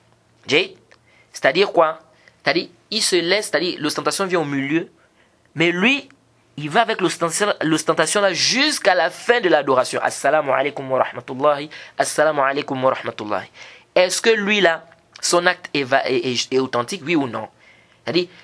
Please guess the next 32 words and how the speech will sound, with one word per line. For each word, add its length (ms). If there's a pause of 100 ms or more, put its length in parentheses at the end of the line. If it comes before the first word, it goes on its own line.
(200)
est-ce 180
que 120
l'acte 280
est, 240
est 80
authentique ? 520 (320)
Ça 200
diminue 240
seulement 260
les 120
récompenses 420
ou 60
bien 100
ça 140
annule 320
complètement 400
l'acte ? 220 (160)
Il 60
y 40
a 20
un 40
khilaf 300
des 80
savants. 280 (180)
Certains 240
savants 280
ont 40
dit, 220 (200)
l'acte 420
là, 260 (480)
c'est 160
authentique. 560